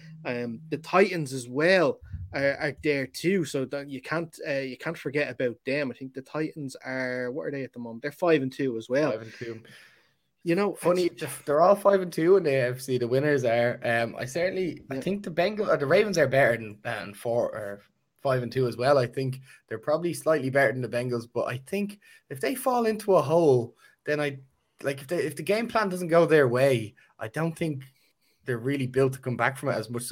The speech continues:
Speaker 2: I know they do, but sometimes they worry me when I'm watching them when they're behind and you're hoping for a win from them.
Speaker 1: Yeah, and the Titans go through these, like,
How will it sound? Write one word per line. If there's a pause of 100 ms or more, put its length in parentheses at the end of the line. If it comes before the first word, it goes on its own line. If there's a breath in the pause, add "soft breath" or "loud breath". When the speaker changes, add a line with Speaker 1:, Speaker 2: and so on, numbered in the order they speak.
Speaker 2:
I
know
they
do, (240 loud breath)
but
sometimes
they
worry
me
when
I'm
watching
them
when
they're
behind (200 loud breath)
and
you're
hoping
for
a
win
from
them. (760 soft breath)
Speaker 1:
Yeah,
and
the
Titans
go
through
these,
like,